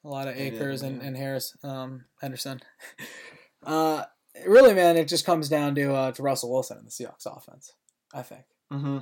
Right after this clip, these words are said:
Speaker 1: Even if Ramsey shuts down D K relatively, even if D K goes for, you know, like, five catches for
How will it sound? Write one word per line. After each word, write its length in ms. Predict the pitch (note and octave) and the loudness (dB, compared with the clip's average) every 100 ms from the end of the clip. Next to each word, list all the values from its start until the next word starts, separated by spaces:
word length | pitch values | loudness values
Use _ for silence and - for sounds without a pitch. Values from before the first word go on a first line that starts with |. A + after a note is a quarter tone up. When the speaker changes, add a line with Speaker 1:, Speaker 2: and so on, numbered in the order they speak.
| - | -4
Speaker 1:
Even 300 | G3 A3+ A#3+ | 2 4 4
if 260 | F3 - - | 4 -2 -4
Ramsey 340 | E3 E3 C#3+ C#3 | 0 0 0 -2
shuts 280 | D3+ C3+ D3 | 0 0 -2
down 180 | C3 | -4
D 160 | B2 B2+ | -4 -4
K 140 | B2+ | -2
relatively, 500 | B2 A#2+ A2+ A2+ B2+ | -2 -2 -4 -6 -2
even 160 | D#3 F3 | 0 0
if 100 | C#3+ | 0
D 180 | D3 C#3+ | 0 0
K 180 | C#3 B2+ | -2 -2
goes 260 | B2+ B2 | -2 -4
for, 220 | - B2+ | -6 -6
you 100 | A#2+ | -6
know, 80 | B2 | -6
like, 140 | A#2 - | -8 -4
five 340 | C3+ C3 - | -2 -2 -4
catches 340 | B2+ A#2+ A#2+ | -8 -6 -10
for 340 | - A#2+ A2 | -8 -8 -10